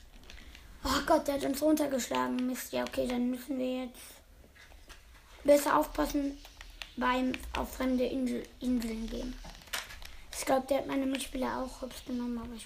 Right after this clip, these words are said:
weiß nicht. Vielleicht hat er beide hops genommen oder die haben ihn hops genommen. Oh nein, warte, was ist das? Ah ja, das. Wo es keine Zwischeninseln gibt.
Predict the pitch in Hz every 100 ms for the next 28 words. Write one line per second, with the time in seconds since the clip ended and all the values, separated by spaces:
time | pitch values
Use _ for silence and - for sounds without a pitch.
0 | - - - 262 240 - - - - -
1 | - - - - - - - - - -
2 | - - - - - - - - - -
3 | - - 240 233 247 233 254 262 277 277
4 | 285 - 269 262 254 247 247 247 233 254
5 | 233 233 - - - 240 - - 214 233
6 | 226 - - - - - - - - -
7 | - - 269 277 285 285 294 285 277 277
8 | 277 269 - - 302 277 - 285 226 220
9 | 220 233 233 226 - - - - - -
10 | - 262 - 269 277 262 - 294 - 269
11 | 262 247 240 240 226 -